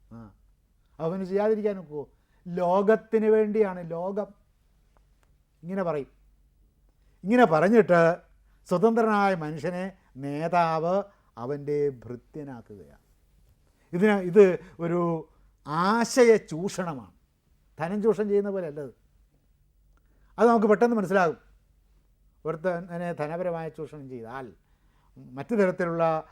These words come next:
ആ, വസ്തുത, വസ്തുത, വസ്തുക്കളെ സംബന്ധിക്കുന്ന ചൂഷണം നടന്നാലും നമുക്കത് പെട്ടെന്ന് മനസ്സിലാകും. ഇത് പെട്ടെന്ന് മനസ്സിലാകില്ല. എന്താണ്? ഒരു നവലോക സൃഷ്ടിക്ക് വേണ്ടി,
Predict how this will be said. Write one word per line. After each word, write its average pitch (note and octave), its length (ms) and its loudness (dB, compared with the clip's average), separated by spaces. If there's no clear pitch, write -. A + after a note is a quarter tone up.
ആ, - 20 -6
വസ്തുത, F#3 400 0
വസ്തുത, G3+ 340 -2
വസ്തുക്കളെ G3+ 520 -2
സംബന്ധിക്കുന്ന D#3 500 -14
ചൂഷണം D#3+ 360 -6
നടന്നാലും D3 380 -6
നമുക്കത് D3 320 -6
പെട്ടെന്ന് B2+ 260 -14
മനസ്സിലാകും. G2 360 -20
ഇത് C#3 160 -8
പെട്ടെന്ന് D3+ 280 -10
മനസ്സിലാകില്ല. A2 420 -16
എന്താണ്? D3 240 -12
ഒരു E3 140 -4
നവലോക G#3+ 640 0
സൃഷ്ടിക്ക് D#3 540 -12
വേണ്ടി, A#2+ 320 -12